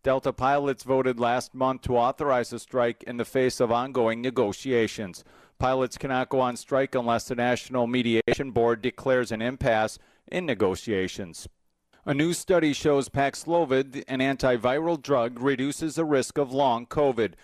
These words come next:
Researchers at the U S Department of Veterans Affairs analyzed the records of more than fifty-six thousand veterans who had contracted covid. They found that those who had been treated with Paxlovid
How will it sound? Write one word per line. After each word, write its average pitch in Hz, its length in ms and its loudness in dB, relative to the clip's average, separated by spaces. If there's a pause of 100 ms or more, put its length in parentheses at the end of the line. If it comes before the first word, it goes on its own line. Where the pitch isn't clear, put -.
(160)
Researchers 151 600 0
at 139 160 2
the 143 80 -8
U 139 200 2
S 139 160 0
Department 143 460 -2
of 123 100 -2
Veterans 127 440 0
Affairs 123 440 0
analyzed 131 500 0
the 131 60 -6
records 123 500 -2
of 117 140 -4
more 127 200 2
than 117 200 0
fifty-six 147 680 -2
thousand 139 600 0
veterans 120 520 -2 (200)
who 139 120 2
had 127 180 2
contracted 135 760 -2
covid. 117 440 0 (220)
They 135 160 2
found 139 380 0
that 123 160 2
those 131 260 2
who 127 100 2
had 127 140 4
been 117 180 -2
treated 143 420 0
with 120 180 2
Paxlovid 127 800 0